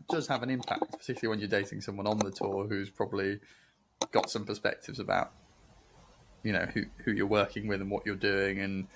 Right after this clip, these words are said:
probably genuinely honest questions about, you know,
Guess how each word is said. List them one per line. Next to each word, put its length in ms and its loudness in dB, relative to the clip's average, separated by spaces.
probably 340 0
genuinely 440 2
honest 340 -2
questions 360 0
about, 320 0
you 80 0
know, 140 4